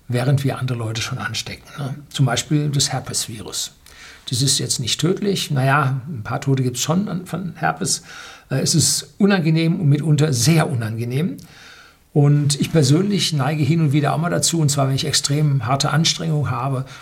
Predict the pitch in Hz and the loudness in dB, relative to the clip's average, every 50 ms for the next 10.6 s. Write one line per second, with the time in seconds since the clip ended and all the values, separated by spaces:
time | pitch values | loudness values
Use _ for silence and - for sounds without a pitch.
0 | - - - 135 127 120 117 - - 131 113 107 - - - 127 127 117 113 107 | -12 -2 0 0 0 0 -2 -2 -4 -4 -4 -4 -4 -2 -2 -2 -2 -2 -2 -2
1 | 107 127 135 127 - - 104 107 - - - - 104 104 123 143 156 160 - - | 0 2 2 0 0 -4 -4 -4 -4 -4 -4 -6 -6 -4 -2 -2 -4 -4 -6 -10
2 | - - - - - - - - - 123 113 104 104 120 - - - - - - | -16 -20 -20 -20 -20 -20 -20 -12 -8 -8 -8 -6 -8 -10 -12 -12 -8 -6 -4 -2
3 | - 185 202 147 - - 113 110 113 - 110 104 104 - - 127 131 - - - | -2 0 -2 -2 -2 -2 -4 -4 -4 -4 -4 -4 -4 -4 -6 -4 -2 0 2 2
4 | 185 - - - - - 185 127 139 151 131 - - 117 127 - - 139 143 - | 2 2 0 -2 -2 0 0 2 2 0 -2 -2 -4 -4 -4 -2 0 0 0 -2
5 | - - - - _ 214 151 - - - - - - - - - - - 123 - | -6 -12 -20 -10 _ -4 -4 -4 -4 -10 -18 -20 -20 -20 -20 -14 -10 -10 -8 -4
6 | - 135 117 110 - - 127 127 - - - - - - - - - - - - | -4 -4 -4 -2 -4 -4 -6 -6 -8 -10 -14 -14 -14 -14 -14 -16 -18 -20 -12 -8
7 | - 120 113 - 135 123 117 113 117 110 113 135 - - 143 123 110 127 123 - | -6 -6 -2 0 0 0 2 2 0 0 0 0 0 0 0 0 2 0 0 0
8 | 165 131 107 110 - - 143 139 135 113 107 110 113 127 123 - 127 - - 117 | -2 -2 -2 -2 -2 -2 -2 -2 -2 -2 -2 0 0 0 0 0 -2 -2 -2 -2
9 | 110 107 123 135 - 156 127 117 135 139 139 131 120 110 110 110 113 113 120 127 | -2 0 0 2 2 2 4 4 4 4 4 2 2 0 -2 -2 -4 -2 -2 -2
10 | 117 98 98 107 104 - - - - - - | -2 -2 -4 -4 -2 -2 -4 -4 -6 -10 -16